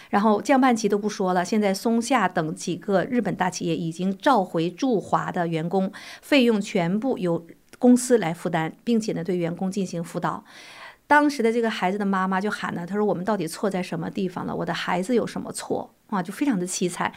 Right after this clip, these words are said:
所以的日本是连篇的累-，累牍的在报道，而中国这边呢仍然在压制这些消息。所以呢，今天我在做政论性的节目的时候，我就在问我们的观众，那你觉得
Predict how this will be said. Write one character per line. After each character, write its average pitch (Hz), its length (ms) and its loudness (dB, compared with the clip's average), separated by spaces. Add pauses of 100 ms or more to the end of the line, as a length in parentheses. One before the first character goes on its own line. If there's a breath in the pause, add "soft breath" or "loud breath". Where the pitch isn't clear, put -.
(180 loud breath)
所 - 120 2
以 240 60 8
的 214 120 6
日 277 200 0
本 185 260 -2
是 202 120 -6
连 202 240 4
篇 240 240 4
的 233 140 4
累-， 175 180 -2 (160)
累 170 200 2
牍 165 160 -6
的 185 80 -2
在 185 140 0
报 170 220 0
道， - 200 -4 (180 loud breath)
而 196 200 8
中 302 240 2
国 175 160 2
这 175 160 -2
边 165 240 0
呢 170 160 -2
仍 254 340 4
然 160 240 -2
在 175 300 -4
压 196 340 0
制 196 320 0
这 170 240 -2
些 160 240 -2
消 156 280 0
息。 - 260 -8 (320 loud breath)
所 285 160 4
以 277 80 8
呢， 220 160 6
今 254 140 4
天 254 120 6
我 214 120 4
在 190 160 2
做 202 120 2
政 214 200 2
论 196 100 2
性 185 140 -2
的 175 80 0
节 - 180 -6
目 170 80 -4
的 170 80 0
时 175 140 -6
候， 175 120 -4
我 170 120 -2
就 170 120 -4
在 180 180 -2
问 202 200 2
我 - 80 -4
们 - 100 -10
的 165 80 -4
观 175 280 -4
众， 180 180 -4
那 233 100 2
你 196 160 4
觉 170 200 -4
得 180 240 0